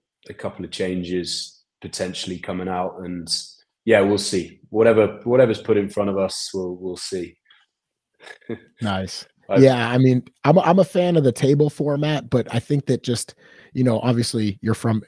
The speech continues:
Speaker 2: England and the U K, so you know how big the country is, and it's like,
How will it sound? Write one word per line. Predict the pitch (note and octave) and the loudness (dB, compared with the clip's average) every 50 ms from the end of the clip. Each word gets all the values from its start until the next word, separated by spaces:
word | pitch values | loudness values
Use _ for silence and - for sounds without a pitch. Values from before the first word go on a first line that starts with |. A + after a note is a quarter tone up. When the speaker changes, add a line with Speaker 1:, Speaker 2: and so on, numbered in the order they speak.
| _ _ | _ _
Speaker 2:
England | - A2+ A#2 A2+ A2 A2+ A2+ A2 G#2 G#2+ | -2 0 0 2 2 0 0 -2 -2 -2
and | G#2 G#2 | -2 -2
the | G#2 | -2
U | G2+ A2 A#2 | 0 0 -2
K, | A2 - - A2+ G#2+ G#2+ G#2 | -2 -2 -4 -4 -4 -4 -4
so | - - A#2+ | -4 -2 -2
you | A2 A2 A2+ | 0 0 0
know | A2+ A2+ A2+ | 0 0 0
how | G#2+ G2 A2+ A2 | -2 -2 -4 -4
big | G2+ F#2+ A#2+ A#2 G#2+ G2 | -2 0 0 0 0 -2
the | G2 - | -8 -4
country | - C3 B2 A#2+ - A2 G#2 G2+ G2+ | -2 -2 -2 -2 -4 -8 -8 -6 -6
is, | G2+ G2+ F#2+ | -6 -6 -6
and | A2+ G#2 | -6 -8
it's | G2+ - - | -8 -8 -8
like, | G#2+ G2 G2 | -8 -8 -8